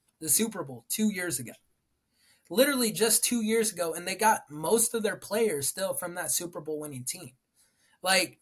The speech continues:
that's the thing that people forget. Like, the Rams, they had such a terrible season. Well, Matt Stafford got hurt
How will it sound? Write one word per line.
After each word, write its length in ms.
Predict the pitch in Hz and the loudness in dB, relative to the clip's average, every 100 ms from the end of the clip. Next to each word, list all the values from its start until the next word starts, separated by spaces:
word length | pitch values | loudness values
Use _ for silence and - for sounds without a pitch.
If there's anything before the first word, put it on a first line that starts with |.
| _ | _
that's 280 | - 247 226 | 4 6 6
the 120 | 262 | 4
thing 280 | 220 220 214 | 4 4 4
that 220 | 214 180 | 2 0
people 280 | - 208 208 | -4 -6 -2
forget. 540 | - 151 143 220 208 151 | -2 -4 0 2 2 0
Like, 240 | 170 151 | -4 -4
the 100 | 151 | -6
Rams, 360 | 151 175 180 - | -6 -4 -2 -2
they 120 | 175 | -2
had 240 | 147 175 139 | -4 -2 0
such 320 | - 175 170 | 0 -2 -4
a 60 | |
terrible 520 | 139 - 170 190 175 143 | -8 -2 0 0 -2 -4
season. 340 | - 233 202 | -4 -4 -4
Well, 120 | 180 | -6
Matt 260 | 185 220 220 | -2 -2 -2
Stafford 520 | - 220 220 208 131 - _ - | -2 -2 -2 -6 -10 -20 _ -6
got 200 | 165 - | -6 -4
hurt 360 | - 208 240 | -2 0 0